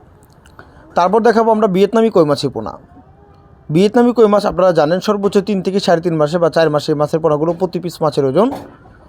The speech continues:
ছশো থেকে সাতশো গ্রাম ওজন মানে বিক্রি করা যায় ভিয়েতনামি কই মাছের পোনা। আপনারা যদি অরিজিনাল ভিয়েতনামি কই মাছের পোনা সংগ্রহ করতে চান, তাহলে যোগাযোগ করতে পারেন।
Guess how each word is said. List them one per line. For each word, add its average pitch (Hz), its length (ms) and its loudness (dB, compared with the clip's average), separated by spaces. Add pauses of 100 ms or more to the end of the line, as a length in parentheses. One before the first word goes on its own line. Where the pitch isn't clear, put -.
(420)
ছশো 202 260 0
থেকে 233 180 2
সাতশো 185 300 0
গ্রাম 180 220 2
ওজন 180 160 0
মানে 165 180 2
বিক্রি 170 240 -2
করা 156 180 2
যায় 170 100 4
ভিয়েতনামি 170 400 -2
কই 156 140 2
মাছের 123 260 -6
পোনা। 92 200 -10 (1120)
আপনারা 196 260 2
যদি 220 200 2
অরিজিনাল 226 360 4
ভিয়েতনামি 214 420 0
কই 214 120 4
মাছের 208 260 0
পোনা 208 140 -2
সংগ্রহ 196 300 0
করতে 190 220 -2
চান, 214 160 -2
তাহলে 156 180 2
যোগাযোগ 135 320 -2
করতে 120 220 -4
পারেন। - 220 -12